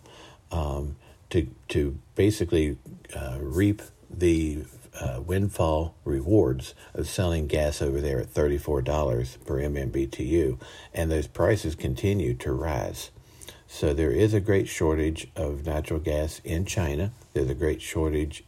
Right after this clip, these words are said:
in Europe, and they continue to push prices higher as it seems like everyone's taking a buy gas at any cost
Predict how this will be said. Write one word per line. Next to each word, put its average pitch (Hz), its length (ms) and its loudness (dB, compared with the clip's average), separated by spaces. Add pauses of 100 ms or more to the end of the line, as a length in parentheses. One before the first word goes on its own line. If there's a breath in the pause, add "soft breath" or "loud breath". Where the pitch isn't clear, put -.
(160)
in 92 300 2
Europe, 87 440 2 (580 loud breath)
and 80 360 0
they 80 200 0
continue 98 580 0
to 82 80 0
push 87 340 -2
prices 80 460 0
higher 76 480 0 (260 loud breath)
as 80 220 2
it - 120 -6
seems 87 460 0
like 78 340 -2
everyone's 78 520 -2
taking 78 420 0
a 73 300 -2 (580 loud breath)
buy 80 220 2
gas 73 400 -2
at 69 100 0
any 73 220 0
cost 69 560 -4